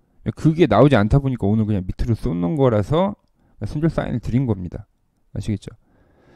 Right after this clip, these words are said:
그러니까 지금 일단 인스코비 그리고 관심 종목으로는 그냥 셀루메드 정도만 봐주시면 돼요. 예. 뭐 사실 이제 에이치엘비 뭐 오늘 시가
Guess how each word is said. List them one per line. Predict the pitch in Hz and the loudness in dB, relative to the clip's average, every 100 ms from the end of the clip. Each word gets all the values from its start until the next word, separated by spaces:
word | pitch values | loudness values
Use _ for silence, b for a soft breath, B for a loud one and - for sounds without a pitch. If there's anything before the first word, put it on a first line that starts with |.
| b b _ | b b _
그러니까 | - | -4
지금 | - 147 143 | 0 0 2
일단 | 123 123 147 | 2 2 2
인스코비 | 120 135 139 175 - 165 127 101 | 2 2 2 0 4 6 6 4
그리고 | - 160 147 | 4 2 2
관심 | 110 120 135 160 | 0 0 2 2
종목으로는 | 151 151 143 135 127 120 127 139 123 101 90 | 2 2 4 4 6 4 6 6 6 4 0
그냥 | 107 | -4
셀루메드 | 104 139 208 202 170 | -2 0 0 0 0
정도만 | 139 127 117 98 | 0 0 0 0
봐주시면 | 87 104 117 117 | -2 -4 -2 -4
돼요. | 95 90 101 160 160 _ | -2 -2 -2 -4 -8 _
예. | 92 - _ b b b b | -14 -14 _ b b b b
뭐 | - 110 | -6 2
사실 | 180 - 165 | 2 2 0
이제 | 123 | 4
에이치엘비 | 117 170 - 175 160 143 151 147 143 139 135 131 120 - - | 2 2 2 4 4 4 2 4 2 2 0 -2 -4 -8 -8
뭐 | 113 | -2
오늘 | 110 120 | 0 -2
시가 | - - 160 135 123 107 | -4 0 2 4 2 0